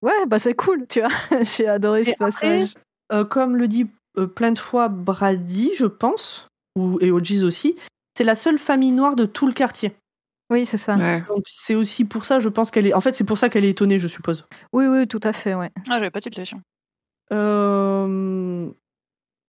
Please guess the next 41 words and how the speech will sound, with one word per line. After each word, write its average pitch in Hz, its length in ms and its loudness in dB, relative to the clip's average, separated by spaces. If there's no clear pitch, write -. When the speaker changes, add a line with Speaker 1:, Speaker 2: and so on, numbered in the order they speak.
Speaker 2:
donc, 339 680 2
euh, 202 1400 0
le 269 120 0
but 311 200 -2
maintenant 277 540 0
est 277 100 2
de 247 100 2
fouiller 285 220 0
l'ordinateur 247 480 2
de 233 80 2
Mrs 247 300 -2
Trelawney 196 460 0
pour 269 260 -6
trouver 262 520 -2
d'où 302 200 2
venaient 285 280 2
les 247 100 2
pleurs 262 360 0
et 220 80 2
supplications 262 600 0
qu'elle 240 160 0
entendait 220 360 0
la 226 100 2
nuit. 175 280 -4
Il 247 140 0
cherche - 300 -2
un 208 100 2
peu, 311 460 2
tape 226 120 4
des 208 100 2
mots-clés 208 300 2
dans 185 100 2
l'ordinateur, 165 500 0
genre 190 200 -2
pleurs 175 240 0
de 170 80 0
bébé, 226 540 2
mais 247 160 2
ne 247 100 2
trouve 196 240 -6
rien. 147 180 -6